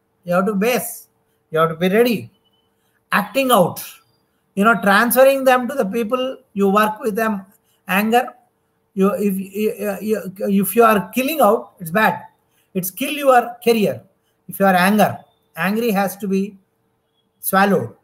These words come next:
That's very important. Selfishness. Selfishness.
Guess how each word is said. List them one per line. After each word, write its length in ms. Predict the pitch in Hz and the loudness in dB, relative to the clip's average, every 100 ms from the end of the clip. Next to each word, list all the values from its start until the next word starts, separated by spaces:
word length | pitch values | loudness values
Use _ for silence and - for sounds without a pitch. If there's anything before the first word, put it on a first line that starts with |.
| _ | _
That's 180 | 165 165 | -6 -2
very 200 | 175 180 | -2 -2
important. 460 | - - - _ _ | -8 -14 -18 _ _
Selfishness. 920 | - 214 208 226 190 135 - - - _ _ _ _ _ _ _ _ _ _ | -6 -4 -2 -6 -8 -12 -14 -18 -20 _ _ _ _ _ _ _ _ _ _
Selfishness. 920 | - 214 208 240 226 247 247 - - | -2 -2 0 -4 -4 -6 -6 -8 -12